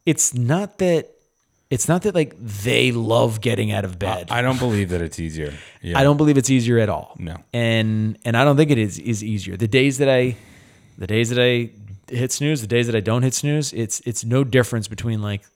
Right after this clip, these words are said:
Speaker 1: the ten minutes, right? It's,
Speaker 2: No.
Speaker 1: it's just, it's a decision.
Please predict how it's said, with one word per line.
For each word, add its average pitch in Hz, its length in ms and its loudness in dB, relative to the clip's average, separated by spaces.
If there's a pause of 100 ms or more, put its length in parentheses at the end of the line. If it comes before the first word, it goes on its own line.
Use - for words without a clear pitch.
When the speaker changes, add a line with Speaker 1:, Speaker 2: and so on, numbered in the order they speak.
(380)
Speaker 1:
the 107 340 -2
ten 110 240 -6
minutes, - 460 -8 (140)
right? 101 280 -6 (140)
It's, 113 140 0
Speaker 2:
No. 131 240 2
Speaker 1:
it's 113 160 -6
just, - 340 -2 (500)
it's 123 140 -6
a 120 60 -6
decision. 107 560 -2